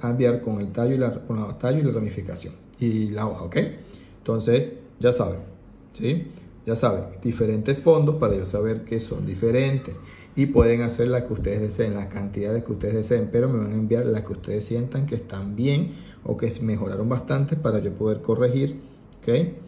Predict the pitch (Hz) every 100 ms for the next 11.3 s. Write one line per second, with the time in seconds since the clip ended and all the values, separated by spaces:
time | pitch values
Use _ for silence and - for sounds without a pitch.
0 | - - - - - - - - - -
1 | - - 98 117 165 - - 110 107 107
2 | 113 120 143 165 160 139 127 127 107 107
3 | 107 110 110 110 101 98 101 107 104 107
4 | 110 131 135 123 - - 92 107 110 107
5 | 113 127 143 135 127 113 113 120 120 131
6 | 127 139 123 110 - 104 95 - 113 139
7 | 147 139 - - - - - 180 202 -
8 | 117 117 117 107 - 110 104 107 110 107
9 | - 123 117 107 - - - - - -
10 | - 117 110 131 180 175 156 151 143 113
11 | 101 110